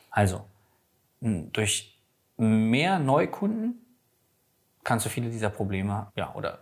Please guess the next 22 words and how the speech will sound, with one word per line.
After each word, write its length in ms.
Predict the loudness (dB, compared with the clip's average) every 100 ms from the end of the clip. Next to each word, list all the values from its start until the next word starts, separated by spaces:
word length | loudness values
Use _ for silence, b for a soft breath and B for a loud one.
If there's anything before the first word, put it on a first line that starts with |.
| -4
kannst 180 | -2 -2
du 80 |
viele, 480 | 0 2 4 4 2
hast 160 | 0 -2
du 60 |
viele 160 | 2 6
Möglichkeiten. 580 | 6 4 -2 -6 -6 -10 B B B B
So, 440 | 2 2 0 -8 -20 _ _ 2
und, 200 | 4 4
äh, 140 | 4
wie 160 | 4 4
bringen 400 | 2 0 2 4
wir 60 |
das 120 | 2
bei 120 | 0 -2
uns 100 | -2
im 80 |
Coaching 480 | 2 2 4 2 2
bei? 340 | 0 0 -4 -10 _ _
Folgendermaßen. 800 | 0 2 4 4 4 4 0 -4 b b b b b b b b b _ _
Deinen 200 | 2 2
Kunden 420 | 4 4 6 6